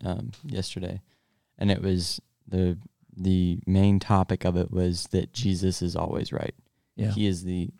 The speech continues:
Speaker 1: only one that is always right. And I think you have to realize that,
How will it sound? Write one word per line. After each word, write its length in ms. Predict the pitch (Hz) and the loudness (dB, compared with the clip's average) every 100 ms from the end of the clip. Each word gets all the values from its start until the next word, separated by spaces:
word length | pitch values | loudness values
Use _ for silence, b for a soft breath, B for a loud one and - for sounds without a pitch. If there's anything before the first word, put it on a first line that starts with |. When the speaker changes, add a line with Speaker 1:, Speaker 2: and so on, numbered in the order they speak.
| _ - - - - | _ -20 -20 -16 2
Speaker 1:
only 300 | 104 98 95 | 6 8 6
one 360 | 90 92 90 | 6 4 2
that 140 | 87 87 | 0 -2
is 160 | 87 - - | -4 -6 -4
always 440 | 92 90 87 - | -2 0 0 -2
right. 220 | 98 - - _ b b b b - | -4 -6 -8 _ b b b b 4
And 280 | 101 95 - | 6 6 4
I 80 | 95 | 0
think 300 | - 104 - | 2 0 2
you 80 | 104 | 2
have 220 | 98 - | 2 0
to 80 | 95 | 2
realize 380 | 98 98 95 90 | 2 4 2 2
that, 220 | 95 | 0